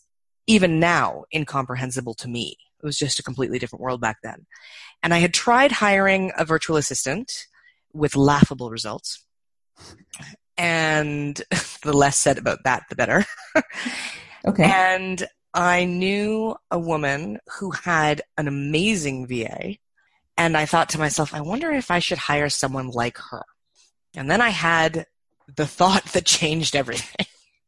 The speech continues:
Speaker 1: <laughs> Maybe instead of hiring someone like her, <laughs> what if I hired her? <laughs>
Speaker 2: And did you?
Speaker 1: I did.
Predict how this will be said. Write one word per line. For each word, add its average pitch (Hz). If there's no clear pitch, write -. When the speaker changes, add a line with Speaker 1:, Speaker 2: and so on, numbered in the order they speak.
Speaker 1:
<laughs> -
Maybe 208
instead 180
of 247
hiring 185
someone 139
like 131
her, -
<laughs> -
what 160
if 294
I 285
hired 156
her? -
<laughs> -
Speaker 2:
And 151
did -
you? -
Speaker 1:
I 175
did. 131